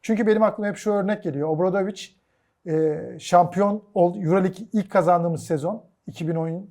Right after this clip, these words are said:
altı on yedi sezonunda Baskonya'da otuz dört sayı fark yedik. O, ve, e, çok anlatıldı bu. O, o dönemin yöneticileri tarafından da anlatıldı.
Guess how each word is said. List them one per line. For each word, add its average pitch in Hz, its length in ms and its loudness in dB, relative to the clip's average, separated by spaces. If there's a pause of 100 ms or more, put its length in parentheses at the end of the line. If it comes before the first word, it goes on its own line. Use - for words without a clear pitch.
altı 147 240 -4
on 151 80 -2
yedi 135 180 -6
sezonunda 147 560 -6 (520)
Baskonya'da 220 960 2 (140)
otuz 196 480 -2 (240)
dört 226 200 10
sayı 202 240 -2
fark 180 240 4
yedik. 113 360 -10 (500)
O, 165 360 -2
ve, 240 300 8
e, 185 80 -2 (920)
çok 214 240 4 (360)
anlatıldı 180 540 4
bu. 147 60 2
O, 160 360 -2
o 185 120 -6
dönemin 165 280 2
yöneticileri 160 420 -2
tarafından 170 420 -2
da 151 40 -4
anlatıldı. 139 460 -8